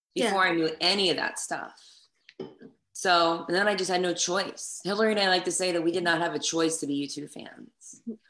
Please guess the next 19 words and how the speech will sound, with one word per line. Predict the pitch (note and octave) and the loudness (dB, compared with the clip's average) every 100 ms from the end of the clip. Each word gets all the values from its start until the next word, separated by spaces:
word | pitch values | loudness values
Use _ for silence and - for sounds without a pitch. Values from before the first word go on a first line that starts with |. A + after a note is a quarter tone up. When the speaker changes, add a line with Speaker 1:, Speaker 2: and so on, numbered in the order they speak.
| - | -14
Speaker 1:
Not | A3+ A3+ C4 | -2 4 8
a | C4 | 6
Speaker 2:
they | |
Speaker 1:
choice | F3+ A#3 | 6 2
Speaker 2:
chose | E3 D#3+ | 4 6
Speaker 1:
at | D3 | 4
all. | F3+ | 4
Speaker 2:
us. | - | 4
We | E3+ | 6
didn't, | G#3+ F#3+ - - - _ - _ - | 6 4 2 -6 -20 _ -20 _ 0
we | G3+ | 4
didn't | A3+ E3+ | 4 4
keep | G3 G#3+ | 2 0
searching | - G3 F3+ E3+ | 2 2 4 2
them | D#3+ | 4
out | D#3+ D#3 D#3 - - | 6 4 2 -8 -6
because, | D#3 D#3+ D3+ C#3+ - | -2 2 2 2 0
you | D3 | 0
know, | C#3 C3+ B2+ | 2 2 0